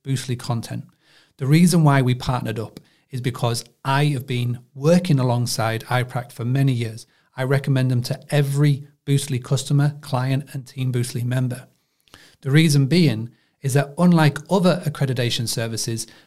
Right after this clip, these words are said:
they are not just country specific. It is global and it is worldwide. They've got over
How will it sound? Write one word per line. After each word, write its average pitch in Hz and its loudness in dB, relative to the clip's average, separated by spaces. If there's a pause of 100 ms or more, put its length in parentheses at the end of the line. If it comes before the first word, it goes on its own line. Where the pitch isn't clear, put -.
(120)
they 143 2
are 139 6
not 147 4
just 147 -2
country 139 -4
specific. - -14
It 151 -16
is 135 -16
global 143 2 (200)
and 143 0
it 139 2
is 120 0
worldwide. 117 -4 (320)
They've 139 0
got 139 2
over 127 2